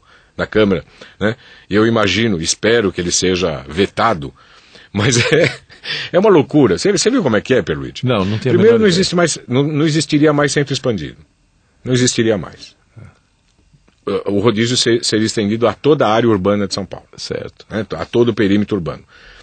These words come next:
Speaker 1: Segundo, rodízio quando? Todos os dias. Só que funcionaria assim, placa par e placa ímpar. Hoje em dia você tem três horas de rodízio no período da manhã, três horas de rodízio no período da tarde.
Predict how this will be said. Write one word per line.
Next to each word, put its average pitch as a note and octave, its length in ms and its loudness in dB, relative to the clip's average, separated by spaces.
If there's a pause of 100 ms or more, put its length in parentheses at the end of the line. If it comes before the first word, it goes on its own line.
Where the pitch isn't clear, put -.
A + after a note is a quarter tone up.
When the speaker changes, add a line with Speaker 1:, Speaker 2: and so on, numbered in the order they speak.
(460)
Speaker 1:
Segundo, A#2 580 -2 (540)
rodízio F#3 480 2
quando? F2 460 -2 (320)
Todos A3 320 4
os G#2 180 0
dias. - 500 -12 (1500)
Só C#3+ 180 -2
que E3 140 -2
funcionaria D3 580 2
assim, G2+ 220 -2
placa B2+ 400 -2
par F#3+ 380 -2 (960)
e C3 80 -4
placa D#3 360 0
ímpar. E2 340 -2 (640)
Hoje C#3+ 240 2
em D3 40 0
dia F3+ 120 2
você E3 140 0
tem B2 180 -2
três C#3+ 440 0
horas A2 260 2
de G2+ 60 -4
rodízio F#2 420 -4
no E2+ 80 -6
período F#2 240 -2
da G#2 100 -2
manhã, C#3 220 0
três E3+ 300 2
horas C3+ 240 4
de B2+ 40 0
rodízio B2 360 0
no B2 60 -4
período B2 260 -2
da C3 120 0
tarde. - 440 -8